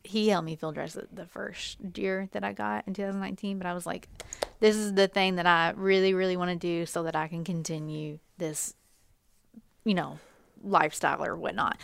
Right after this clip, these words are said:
I, I've gotta do this." So anyways, he helps me through it. Um, I did it.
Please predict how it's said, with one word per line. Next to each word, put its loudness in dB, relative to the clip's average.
I, 6
I've 6
gotta 2
do -2
this." -6
So 12
anyways, 10
he 6
helps 10
me 4
through 4
it. 6
Um, 10
I 6
did 8
it. 2